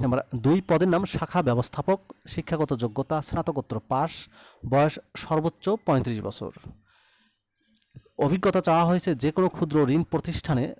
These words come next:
তিন বছর শাখা ব্যবস্থাপক হিসেবে কাজ করার অভিজ্ঞতা থাকতে হবে।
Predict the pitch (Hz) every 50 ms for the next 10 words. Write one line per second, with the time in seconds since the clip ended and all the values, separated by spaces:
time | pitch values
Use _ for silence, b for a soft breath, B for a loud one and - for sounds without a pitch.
0 | _ - 160 _ - 165 170 160 160 143 - 185 226 233 - - - - - 160
1 | 143 139 143 151 - - 160 156 147 - - - 156 165 156 - - 135 - -
2 | - 131 123 - - 127 131 156 147 156 143 - 156 - - 123 - _ 127 117
3 | 120 135 185